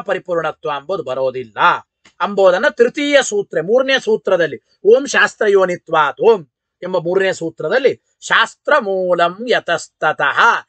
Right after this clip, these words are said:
ಶಾಸ್ತ್ರ ಮೂಲಂ ಅಂದ್ರೆ ಏನು? ಶಾಸ್ತ್ರೈಕ ಪ್ರಮಾಣ ಮುಕ್ತಂ, ಅಂದರೆ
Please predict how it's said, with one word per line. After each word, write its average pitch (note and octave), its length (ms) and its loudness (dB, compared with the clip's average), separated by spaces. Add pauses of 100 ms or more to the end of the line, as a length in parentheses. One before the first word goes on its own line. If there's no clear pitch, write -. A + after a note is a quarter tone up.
(200)
ಶಾಸ್ತ್ರ G3 460 -2
ಮೂಲಂ A#3 420 4
ಅಂದ್ರೆ A#3+ 200 0
ಏನು? C4+ 160 -2 (520)
ಶಾಸ್ತ್ರೈಕ G#3 840 -2 (220)
ಪ್ರಮಾಣ F#3 580 4
ಮುಕ್ತಂ, G#3 520 -2 (1120)
ಅಂದರೆ D3 300 -2